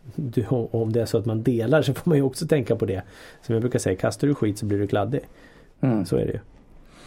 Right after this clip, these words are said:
Speaker 2: Ja, och det kan ju finnas fara med att dela.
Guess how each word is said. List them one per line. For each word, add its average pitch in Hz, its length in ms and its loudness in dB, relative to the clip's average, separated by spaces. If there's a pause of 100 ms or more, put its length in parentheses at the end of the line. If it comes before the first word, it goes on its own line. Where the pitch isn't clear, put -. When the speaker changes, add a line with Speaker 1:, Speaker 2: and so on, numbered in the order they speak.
(580)
Speaker 2:
Ja, 120 180 4
och 123 160 4
det 117 80 4
kan 139 140 4
ju 143 60 4
finnas 127 280 2
fara 104 280 2
med 107 160 0
att 107 540 -2
dela. 107 560 0